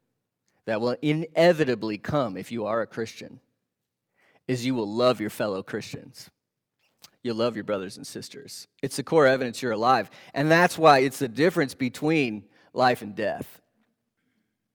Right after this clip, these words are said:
It's the difference between the world and the Father. Second reason love for Christians is so essential.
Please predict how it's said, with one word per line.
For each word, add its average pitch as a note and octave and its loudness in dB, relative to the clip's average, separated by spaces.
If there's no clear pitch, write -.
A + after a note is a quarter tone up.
It's B2 -10
the C3 -8
difference E3 4
between D3 2
the B2+ 2
world A#2+ 2
and A2+ -8
the - -6
Father. A2+ -12
Second A3 8
reason E3 4
love C3 4
for C#3+ -2
Christians C#3+ 0
is A#2+ -6
so A#2 0
essential. B2 -6